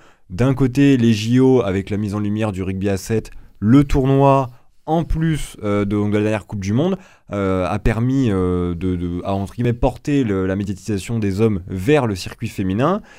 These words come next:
C'est une très bonne chose, euh, oui, mais d'un côté, on peut se dire que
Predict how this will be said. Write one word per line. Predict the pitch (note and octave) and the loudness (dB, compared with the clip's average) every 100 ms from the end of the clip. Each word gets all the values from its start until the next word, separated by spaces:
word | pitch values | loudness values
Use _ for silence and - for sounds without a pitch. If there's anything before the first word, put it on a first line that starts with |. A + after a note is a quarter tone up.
| _ | _
C'est | - | -6
une | G2 | -6
très | - D#3+ | -2 0
bonne | B2+ A2 | 2 0
chose, | - C#3+ G3 F#3 - - - - | 2 2 2 0 -6 -20 -20 -6
euh, | F#2 F#2 | -2 2
oui, | A#2+ F3+ - | 2 0 -2
mais | G2+ | -2
d'un | G2+ | -2
côté, | G2 A#2+ | -2 -4
on | D#3+ | -2
peut | G#2 | -2
se | G2 | 0
dire | D#3 | -2
que | - A2 B2+ C#3 | -4 -2 -2 -2